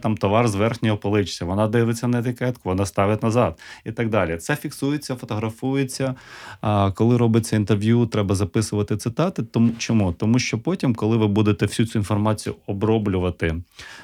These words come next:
систематизувати, а, ви будете бачити певні закономірності. Ви будете бачити, а, а, кроки, які людина робить, б, а, ви будете бачити її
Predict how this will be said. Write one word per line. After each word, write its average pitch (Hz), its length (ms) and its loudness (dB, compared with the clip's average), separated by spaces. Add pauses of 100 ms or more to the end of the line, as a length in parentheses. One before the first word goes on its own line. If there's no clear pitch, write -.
систематизувати, 101 1080 0 (120)
а, 87 460 4 (220)
ви 107 180 2
будете 98 340 2
бачити 98 540 0 (120)
певні 98 300 2
закономірності. 90 920 0
Ви 95 120 0
будете 98 380 0
бачити, 92 680 -2
а, 95 100 -4 (320)
а, 90 180 2 (120)
кроки, 95 520 -2 (400)
які 117 340 -2
людина 113 360 2
робить, 117 400 2 (460)
б, 98 200 2 (400)
а, 98 120 0
ви 95 140 2
будете 107 340 2
бачити 101 580 0
її 95 640 0